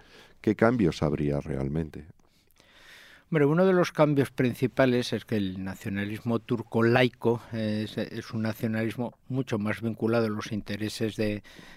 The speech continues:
Speaker 2: de la otan. A nivel de Próximo Oriente actúa como tal. Si tú eliminas el factor religioso, no tienes nada, no tienes ningún puente de conexión con el mundo árabe.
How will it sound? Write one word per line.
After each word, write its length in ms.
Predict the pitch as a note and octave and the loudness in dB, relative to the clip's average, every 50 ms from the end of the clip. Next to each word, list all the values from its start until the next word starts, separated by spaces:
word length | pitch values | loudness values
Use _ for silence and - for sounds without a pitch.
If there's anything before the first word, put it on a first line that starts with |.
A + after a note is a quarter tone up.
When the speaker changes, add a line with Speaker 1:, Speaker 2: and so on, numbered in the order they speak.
| - - | -12 -6
Speaker 2:
de 120 | A#2+ A2+ A2 | 0 2 4
la 120 | A2+ A#2 B2+ | 6 6 6
otan. 460 | C#3+ D3 - - B2+ C3 C3 C#3 - - - - - - - _ _ _ _ - | 4 4 4 2 2 2 2 -2 -8 -14 -20 -20 -20 -20 -20 _ _ _ _ 0
A 140 | C3+ C#3 | 2 2
nivel 340 | A#2 A2+ A2+ A2+ C3 C3+ C3 | 2 4 4 4 6 6 6
de 80 | A#2+ G#2 | 4 2
Próximo 460 | - - A2+ - - B2+ A2+ A2+ A2+ | 2 -2 -6 -4 -2 -2 0 2 2
Oriente 440 | A#2 A2+ C3 C#3 B2+ - - G#2 - - - | 2 4 4 2 2 0 -2 -6 -8 -6 -4
actúa 520 | - A#2 - - - C#3+ C3 A2+ G2 - | -4 -4 -4 -2 0 2 2 2 2 0
como 320 | - - G#2 G#2 A2+ B2 - | -4 -6 -4 -2 0 0 2
tal. 320 | - D3+ D#3 D#3+ F#3 - | 4 4 4 2 0 -6
Si 240 | - - - - A#2 | -14 -16 -12 -12 -12
tú 220 | G#2 - A#2+ B2 A#2+ | -8 -4 0 2 2
eliminas 640 | A2+ A2+ A2+ A#2 B2 C#3 C#3+ C3+ A#2+ A2 - - | 2 2 0 0 0 0 2 2 0 0 -2 -4
el 80 | A2+ G#2+ | -6 -8
factor 460 | - - G#2+ G2 - - - A#2+ A2+ | -6 -6 -10 -10 -6 -2 -2 0 0
religioso, 720 | A2 A2 G#2+ G#2 G#2 - - - C3 C3 B2 - - F#2+ | 0 -2 -2 -2 -4 -4 -2 -2 0 0 0 -2 -8 -8
no 260 | F2+ G#2 A#2 B2 A#2+ | -6 -4 -2 -2 -2
tienes 340 | A#2+ - G#2+ G#2+ G#2+ G#2+ G2+ | -2 -4 -6 -6 -6 -6 -4
nada, 360 | A2+ A#2 A#2 A2+ A2 G#2 F#2+ - - - - - - - | -2 -2 -2 -2 -2 -4 -6 -8 -14 -20 -20 -20 -14 -8
no 160 | B2 A#2+ G#2+ | -6 -4 -4
tienes 280 | - A#2 G#2+ G#2+ G2 A2 | -2 -4 -4 -4 -6 -6
ningún 320 | G#2 G2 G2+ A#2 A#2 G#2+ | -6 -4 -4 -4 -4 0
puente 280 | - B2 A2+ G#2 A#2 G#2 | 0 0 0 0 0 -4
de 120 | G#2 G2 | -4 -4
conexión 500 | - G#2+ G2 G2+ G2 - - - A#2+ A2 | -4 -4 -6 -6 -6 -8 -6 -6 -6 -6
con 160 | - G2+ F#2 | -6 -10 -12
el 80 | F#2 F#2 | -10 -10
mundo 320 | F#2 F#2+ G2+ G2+ A#2 B2 | -10 -8 -6 0 2 4
árabe. 380 | C3+ C3+ C3 B2+ B2+ D3 E3 | 4 6 4 4 2 0 -4